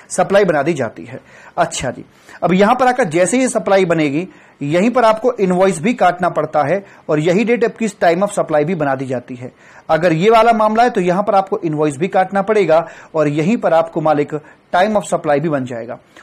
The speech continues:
और अगर रिजेक्ट माल हो गया तो सप्लाई कभी भी नहीं बन पाएगी, जैसे आया था वैसे ही अपना मुंह लेकर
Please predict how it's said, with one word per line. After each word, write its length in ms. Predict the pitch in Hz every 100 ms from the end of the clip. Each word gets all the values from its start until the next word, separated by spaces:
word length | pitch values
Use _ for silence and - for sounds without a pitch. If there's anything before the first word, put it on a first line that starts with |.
| -
और 80 | 196
अगर 160 | 214
रिजेक्ट 340 | 175 160 240 202
माल 200 | 196 190
हो 120 | 156
गया 180 | 156 196
तो 160 | 190
सप्लाई 360 | 156 160 156 151
कभी 260 | 156 139 135
भी 140 | 139
नहीं 180 | 135 156
बन 120 | 175
पाएगी, 300 | 170 190 214
जैसे 320 | 156 160 143
आया 180 | 131 170
था 280 | 175 147 - - -
वैसे 340 | 131 180 - 202
ही 100 | 262
अपना 320 | 190 - 202 180
मुंह 400 | 151 185 269 175
लेकर 360 | 170 170 165